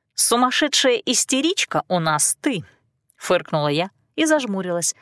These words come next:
потому что Сильх начал вылезать из ванны. Интересно, сказать ему, что в волосах остались розовые пряди, или наплевать? Сам заметит, когда до зеркала доберется. Все же высидеть нужное время не получилось,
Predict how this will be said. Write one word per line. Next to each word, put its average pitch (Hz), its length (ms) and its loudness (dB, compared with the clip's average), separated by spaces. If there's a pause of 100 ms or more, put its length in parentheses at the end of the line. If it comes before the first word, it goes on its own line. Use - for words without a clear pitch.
(240)
потому 170 260 0
что 170 140 -2
Сильх 214 400 -2
начал 208 380 0
вылезать 214 460 0
из 208 140 -2
ванны. 139 500 -2 (600)
Интересно, 202 560 -2
сказать 240 400 -4
ему, 147 220 -6
что - 280 -12
в 147 220 -4
волосах 170 500 2
остались 170 580 -2
розовые 160 480 2
пряди, 208 460 0 (400)
или 185 200 2
наплевать? 156 520 -2 (600)
Сам 320 260 0
заметит, 285 500 -2 (180)
когда 233 240 2
до 240 120 2
зеркала 226 420 2
доберется. 214 520 0 (680)
Все - 400 0
же 294 160 -2
высидеть 247 720 -4
нужное 170 380 0
время 196 280 -2
не 185 140 -6
получилось, 160 720 -6